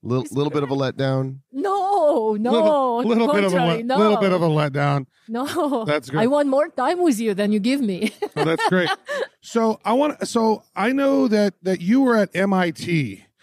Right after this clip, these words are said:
Speaker 3: and you got some Bitcoin really early on in the game. Like, what?
Speaker 2: Hmm.
Speaker 3: Tell us that story, 'cause it's so fascinating how
Speaker 2: Well
Speaker 3: early on in the
Speaker 2: informed.
Speaker 3: game you were.
Speaker 2: Yes, no, absolutely. And actually, yes, because, uh, my,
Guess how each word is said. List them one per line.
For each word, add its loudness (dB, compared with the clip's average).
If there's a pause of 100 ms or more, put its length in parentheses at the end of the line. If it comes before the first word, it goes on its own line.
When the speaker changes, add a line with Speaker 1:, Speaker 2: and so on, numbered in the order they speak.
(340)
Speaker 3:
and 2
you 4
got 0
some -4
Bitcoin 0
really 2
early 2
on 4
in 2
the 0
game. 0
Like, -2
what? 0
Speaker 2:
Hmm. -16
Speaker 3:
Tell 0
us -4
that 0
story, 0
'cause -2
it's -2
so 0
fascinating 0
how 2
Speaker 2:
Well 0
Speaker 3:
early 4
on 4
in 4
the 4
Speaker 2:
informed. 2
Speaker 3:
game 2
you 4
were. -2
Speaker 2:
Yes, -4
no, 0
absolutely. 2
And 2
actually, 0
yes, 2
because, 0
uh, -2
my, 0